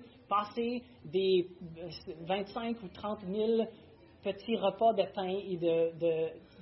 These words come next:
de, de poisson. Alors, les disci-, disciples, ça aurait été ceux qui, qui faisaient ça. Alors,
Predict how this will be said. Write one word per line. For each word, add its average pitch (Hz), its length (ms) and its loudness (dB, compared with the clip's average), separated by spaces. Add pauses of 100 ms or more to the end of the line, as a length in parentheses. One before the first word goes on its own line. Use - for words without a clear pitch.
(120)
de, 156 720 -8
de 156 120 -4
poisson. 202 260 -4 (160)
Alors, 202 400 6
les 190 220 0
disci-, 196 460 -10
disciples, 185 460 -6 (320)
ça 190 120 -2
aurait 185 140 -2
été 233 200 -2
ceux - 220 -4
qui, 330 120 -10 (360)
qui 190 140 -8
faisaient 180 320 -4
ça. 233 180 2 (160)
Alors, 185 280 6